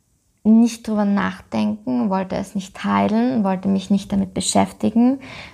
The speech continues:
weil's viel zu anstrengend war, zu schmerzhaft war. Und also ich kenn das schon, egal ob das jetzt um Trauer geht oder ob das eben um diese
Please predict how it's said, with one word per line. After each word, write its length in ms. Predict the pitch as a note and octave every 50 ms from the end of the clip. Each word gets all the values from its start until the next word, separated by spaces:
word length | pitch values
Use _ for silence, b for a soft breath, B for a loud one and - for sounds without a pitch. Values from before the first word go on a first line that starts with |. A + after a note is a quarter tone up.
| B
weil's 440 | - F#3 G#3+ G#3 G#3 G3+ G3+ - -
viel 220 | - - B3 A3 -
zu 160 | - - - - - -
anstrengend 760 | F#3 F#3+ G#3 G3+ - - - A3 G#3+ G#3+ G#3+ G#3+ G#3+ G#3+ G#3
war, 380 | G3 G#3 G#3+ A3+ A#3 - - -
zu 160 | - - G3+
schmerzhaft 1300 | G3+ - - - - - - _ _ - G3 G#3 G#3 G3+ F#3+ G3 G3 - - - A#3 A3 - - - G#3
war. 400 | G3+ G3+ G3+ G#3 A#3 C#4+ - B B B B B B B B B B -
Und 420 | - A3 A3 G#3+ G#3+ G#3 G3+ G#3+ -
also 140 | A3 G#3 A3+
ich 160 | A3 A3 -
kenn 280 | - G#3+ G#3 G#3+ A#3
das 200 | B3 B3 B3 -
schon, 300 | - A#3 A3 A3 A3 A3+ B B B B B B B B B B B B B _ _ _ _ -
egal 320 | G#3+ - G#3+ G3+ G#3 A3+
ob 120 | A3 A3+
das 200 | - A3 G#3+ -
jetzt 220 | A3 G#3+ - - -
um 200 | A3 G#3+ G#3 -
Trauer 440 | G#3+ F3+ G3 G3 G3 G#3 A3 A#3 A3+
geht 460 | - - B3 B3 C4 C4+ C4+ C4 -
oder 260 | - A3 G#3+ - -
ob 180 | G#3 - - -
das 200 | G#3 - - -
eben 220 | - G#3+ G3+ G#3
um 160 | G#3+ G#3 G#3
diese 480 | G3 F#3+ F#3+ F#3 G#3 G#3 G#3 G3+ G3+